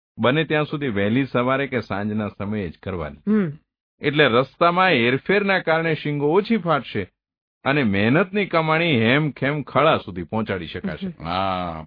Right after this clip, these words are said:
Speaker 3: પણ, પણ ઘણીવાર, અ, કઠોળ કોથળામાં ભર્યા પછી એમાં જીવાત પડી જાય છે, તો એનો કોઈ ઉપાય ખરો?
Speaker 2: લો બોલો, કેમ?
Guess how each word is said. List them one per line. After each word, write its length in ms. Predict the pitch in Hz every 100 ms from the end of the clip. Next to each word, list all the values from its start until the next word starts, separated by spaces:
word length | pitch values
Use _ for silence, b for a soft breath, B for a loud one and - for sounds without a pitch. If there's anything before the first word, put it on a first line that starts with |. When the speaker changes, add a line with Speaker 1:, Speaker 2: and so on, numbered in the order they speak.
| -
Speaker 3:
પણ, 180 | 170 190 _ -
પણ 120 | 233
ઘણીવાર, 600 | 156 123 180 254 277 254
અ, 380 | 233 196 151 127 104
કઠોળ 760 | - 135 - 143 220 226 226 220 196
કોથળામાં 720 | 170 160 143 160 208 226 233
ભર્યા 280 | 170 180 208
પછી 320 | 208 202 220
એમાં 200 | 214 220
જીવાત 320 | 147 135 214 170 -
પડી 200 | 151 127
જાય 220 | 104 95
છે, 220 | 82 85 - _ _
તો 140 | - 185
એનો 400 | 123 120 202 175 -
કોઈ 220 | 208 208
ઉપાય 280 | 196 220 208
ખરો? 240 | 196 196 - _
Speaker 2:
લો 220 | 196 208 190
બોલો, 320 | 185 160 135 _ _ _ -
કેમ? 220 | 247 262